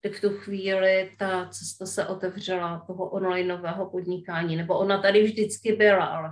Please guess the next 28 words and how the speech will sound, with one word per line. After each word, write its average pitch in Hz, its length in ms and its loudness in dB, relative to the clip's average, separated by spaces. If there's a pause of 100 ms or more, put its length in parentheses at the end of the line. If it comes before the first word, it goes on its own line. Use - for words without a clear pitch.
v - 40 -20
tu - 120 -12
chvíli 185 320 -2
najednou 185 400 -2
byla 180 380 0 (120)
jenom 196 340 0
tahle 175 400 -6
cesta, 156 520 -8 (460)
prostě - 340 -14
žádné 175 400 -2
networkingy, 185 1040 0 (480)
žádné, 185 360 0
že 196 100 0
bych 196 240 0
jako 202 220 0
jezdila 196 680 4
na 190 120 0
firemní 190 520 0
setkání 185 760 0
a 175 40 -8
s-, - 120 -14
měla 180 300 -2
domluvené 180 680 -4
schůzky 175 760 -4 (520)
a 175 80 -6
i 160 100 0
kurzy, 190 800 0 (500)
eh, 175 40 0